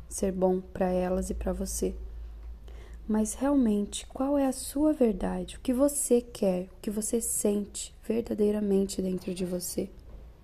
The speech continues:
Isso é o que importa. Faça um mergulho interior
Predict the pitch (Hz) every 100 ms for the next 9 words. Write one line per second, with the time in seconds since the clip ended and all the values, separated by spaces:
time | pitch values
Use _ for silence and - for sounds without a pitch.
0 | - - - - - - - - 214 214
1 | 214 - 196 190 - - - 190 185 -
2 | 196 - 190 175 175 - - - - -
3 | - - - - - - - - - -
4 | - - 214 220 254 247 226 214 226 220
5 | 220 196 190 196 208